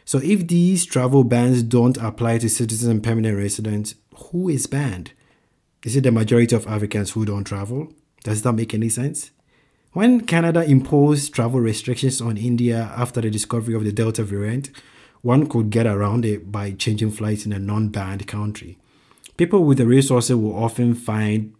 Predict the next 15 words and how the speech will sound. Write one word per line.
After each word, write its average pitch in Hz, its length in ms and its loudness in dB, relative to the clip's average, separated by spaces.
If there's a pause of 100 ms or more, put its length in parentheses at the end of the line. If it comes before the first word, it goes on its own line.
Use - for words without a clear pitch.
workarounds 110 680 -2
to 110 80 -4
travel 101 380 -8
bans. 87 400 -14 (680)
Maybe 175 220 2
that's 151 300 2
why 117 480 -2
travel 117 340 0
bans 107 360 0
are 104 200 -4
not 107 320 2
the 107 80 -2
most 101 260 -4
effective 107 520 -6
way 101 400 -4